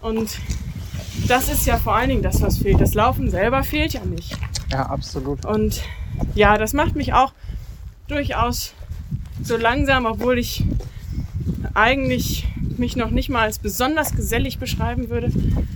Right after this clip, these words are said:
Speaker 1: so langsam macht mir das durchaus auch ab und wann, ab und wann, ab und dann ein wenig zu schaffen.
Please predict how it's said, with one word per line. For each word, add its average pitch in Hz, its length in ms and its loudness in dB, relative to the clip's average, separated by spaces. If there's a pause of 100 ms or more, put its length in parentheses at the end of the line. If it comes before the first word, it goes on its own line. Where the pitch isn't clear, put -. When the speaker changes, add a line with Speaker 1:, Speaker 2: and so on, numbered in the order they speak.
Speaker 1:
so 233 140 0
langsam 277 540 4 (1040)
macht 247 180 -2
mir 262 140 4
das 240 140 0
durchaus 247 340 2
auch 247 200 4
ab 240 180 2
und 240 160 0
wann, 240 240 2 (800)
ab 185 140 4
und 151 200 -2
wann, 180 560 0 (340)
ab - 140 -2
und 214 200 0
dann 208 180 4
ein 196 160 2
wenig 311 340 0
zu - 140 -6
schaffen. - 600 0